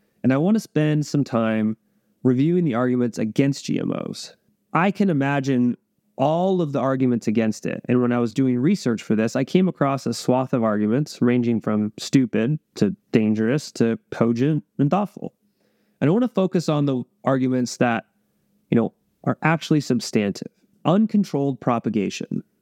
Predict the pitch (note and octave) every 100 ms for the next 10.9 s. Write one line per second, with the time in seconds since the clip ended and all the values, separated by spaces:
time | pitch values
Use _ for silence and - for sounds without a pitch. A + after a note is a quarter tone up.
0 | - C#3+ C3 C3 C3+ B2+ B2 A#2 C#3+ C#3+
1 | B2+ B2 A#2+ - A2+ - A2+ G#2+ G#2 -
2 | G#2 G2+ F#2+ - - _ _ _ - B2
3 | C3+ F3 A#3 A#3 G3+ G#3 G#3 F#3 B2+ C3
4 | D3+ C#3 C3 C3 A#2+ G2 A#2+ A#2 A2+ G#2+
5 | A2+ A2 A2+ A2+ A2 C3 C#3 C#3 C3 B2+
6 | B2 A#2 G#2 - A#2+ B2 A2+ A2+ - A2
7 | G#2+ A2 G#2+ G#2 - _ - A#2+ C#3 B2+
8 | - - B2+ A#2+ - G#2 A2+ - - _
9 | _ _ _ C#3+ C#3 C#3+ - E3+ E3 D#3
10 | C3+ - C3+ C3 A#2 G#2 A2 F#2+ -